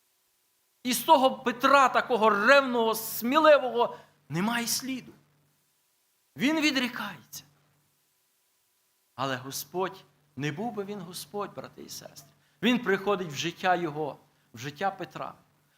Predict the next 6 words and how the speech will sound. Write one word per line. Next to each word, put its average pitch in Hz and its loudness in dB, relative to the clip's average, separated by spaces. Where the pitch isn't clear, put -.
Він 285 4
приходить 285 4
сьогодні 285 0
в 208 0
життя 262 4
наше. 262 4